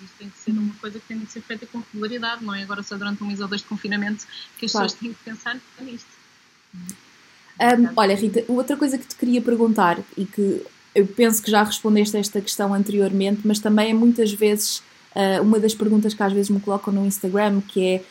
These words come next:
Speaker 2: eh, eu tenho uma doença autoimune, que não a doença celíaca, e a minha sintomatologia, eh, melhorei a minha sintomatologia fazendo uma restrição do glúten,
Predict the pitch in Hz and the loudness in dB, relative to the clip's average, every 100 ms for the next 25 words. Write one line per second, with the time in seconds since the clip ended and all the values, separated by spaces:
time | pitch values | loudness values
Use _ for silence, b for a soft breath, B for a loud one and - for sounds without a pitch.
0 | B B - 180 180 208 208 214 214 208 | B B -2 0 2 2 4 4 4 4
1 | 214 214 214 208 202 202 233 240 240 214 | 2 2 0 2 2 4 6 4 4 2
2 | 226 214 202 202 196 - 208 247 254 254 | 4 2 0 0 -2 -2 0 2 0 0
3 | 247 247 B B 247 254 269 233 233 233 | -2 -4 B B 0 2 6 6 6 6
4 | - 233 233 226 226 220 208 247 254 247 | 6 4 4 0 0 0 2 4 4 2
5 | 240 - 208 202 196 190 190 185 175 196 | 0 0 0 2 2 2 0 -2 -6 0
6 | 196 202 220 233 233 240 226 226 226 214 | 2 4 2 2 4 2 2 -2 -2 -4
7 | 220 247 254 247 240 - 240 226 226 226 | 0 2 4 2 0 -2 0 2 2 2
8 | 220 220 214 220 220 214 240 214 | -2 -4 0 4 4 4 2 2